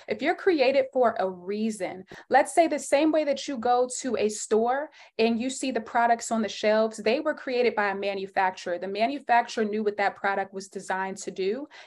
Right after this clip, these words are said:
and God is our manufacturer.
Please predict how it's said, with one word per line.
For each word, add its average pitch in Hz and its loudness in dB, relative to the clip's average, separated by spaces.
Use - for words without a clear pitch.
and 214 -2
God 220 4
is 208 -2
our 262 -2
manufacturer. 175 -6